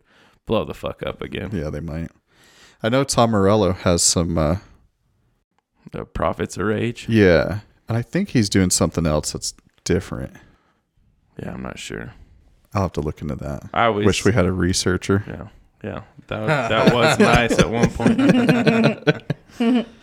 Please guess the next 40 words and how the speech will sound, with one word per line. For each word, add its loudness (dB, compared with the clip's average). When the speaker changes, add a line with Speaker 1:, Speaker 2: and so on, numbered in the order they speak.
Speaker 1:
Uh, -2
yeah, 0
no, 0
I -2
can't -4
remember -4
the -6
lead -6
singer's -8
name. -10
He's, -10
like, -8
Zach -6
or -10
something, -12
isn't -8
it? -10
Speaker 2:
Zach 0
De 0
La 0
Roca. -2
Speaker 1:
Yeah. -8
I -10
know -2
he's -2
doing, -4
like, -8
solo -2
shit, -4
but, -6
uh, -6
fuck, -14
who's -4
the -4
dude -4
you -4
just -8
said? -8
The -4
guitarist? -10